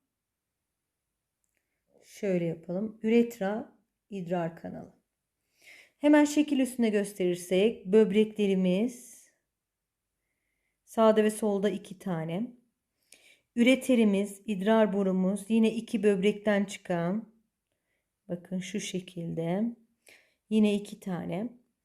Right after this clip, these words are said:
Sonra idrar borusu mesanede, yani idrar kesesinde birleşiyor.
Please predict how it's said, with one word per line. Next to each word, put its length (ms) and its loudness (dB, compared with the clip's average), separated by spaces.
Sonra 680 4
idrar 480 2
borusu 840 2
mesanede, 840 -2
yani 500 2
idrar 480 0
kesesinde 720 -6
birleşiyor. 1120 -2